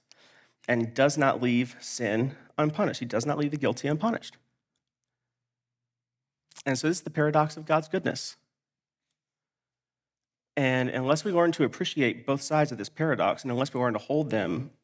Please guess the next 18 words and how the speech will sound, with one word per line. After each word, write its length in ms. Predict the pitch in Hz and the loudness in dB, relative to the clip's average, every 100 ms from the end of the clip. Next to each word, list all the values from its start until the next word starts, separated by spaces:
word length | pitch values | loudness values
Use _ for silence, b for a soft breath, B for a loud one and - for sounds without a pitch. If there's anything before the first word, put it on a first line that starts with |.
| - | -2
in 320 | 123 107 - - - | 0 2 -2 -10 -4
tandem 420 | 143 151 - 120 _ _ _ _ _ _ _ | -2 0 -2 -8 _ _ _ _ _ _ _
and 180 | 113 104 | -4 -2
in 100 | 95 | -2
tension 300 | 147 143 - | -2 -2 -4
together, 480 | - 139 - - 139 - _ _ _ _ B B B B | -2 -2 0 -4 -8 -16 _ _ _ _ B B B B
it'd 100 | - | -2
be 80 | |
really 260 | 127 135 131 | 2 4 4
hard 420 | 120 147 147 131 | 2 4 4 2
to 560 | - 123 113 113 107 120 _ | -4 -2 0 2 0 -4 _
engage 600 | 135 123 113 131 147 135 | 0 0 2 6 6 4
fully 340 | - - 151 120 | -2 -2 0 0
with 200 | 110 113 | -2 -6
the 60 | |
goodness 460 | 113 - 135 123 110 | -6 -2 0 0 -2
of 140 | 101 | -6
God 480 | 107 135 - - - | -4 -2 0 -2 -4